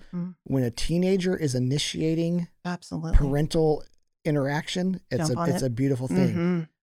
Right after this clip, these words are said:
Speaker 2: Um, and you never know what's on their mind,
Speaker 1: Mm-hmm.
Speaker 2: right? You never know what's behind. It
Speaker 1: Mm-hmm.
Speaker 2: might just be, "I wanna go see a movie."
Speaker 1: Mm-hmm.
Speaker 2: Might, but it, it could be, uh,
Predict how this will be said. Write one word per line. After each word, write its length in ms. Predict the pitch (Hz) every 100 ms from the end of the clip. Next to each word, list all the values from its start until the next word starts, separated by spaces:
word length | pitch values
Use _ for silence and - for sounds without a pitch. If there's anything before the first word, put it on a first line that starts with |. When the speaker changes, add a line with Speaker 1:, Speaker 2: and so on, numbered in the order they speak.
| -
Speaker 2:
Um, 480 | 139 120 117 117 - -
and 200 | 135 131
you 120 | 135
never 300 | 135 143 147
know 160 | 165 214
what's 240 | 139 -
on 80 | 107
their 100 | 98
mind, 240 | 92 85 175
Speaker 1:
Mm-hmm. 240 | 170 196
Speaker 2:
right? 160 | 123 131
You 80 |
never 360 | 135 135 139 165
know 220 | 202 185
what's 320 | 143 131 131 -
behind. 600 | 135 117 139 139 139 135
It 60 | 160
Speaker 1:
Mm-hmm. 160 | 175
Speaker 2:
might 180 | 185 240
just 180 | - -
be, 280 | 202 185 156 - -
"I 60 | 139
wanna 180 | 139 151
go 80 |
see 140 | 165 180
a 40 |
movie." 300 | 165 226 78 - -
Speaker 1:
Mm-hmm. 220 | 165 226 277 -
Speaker 2:
Might, 160 | 127 -
but 120 | 143 147
it, 120 | 147 -
it 160 | 165
could 220 | - 185
be, 400 | 160 175 170 160
uh, 100 | -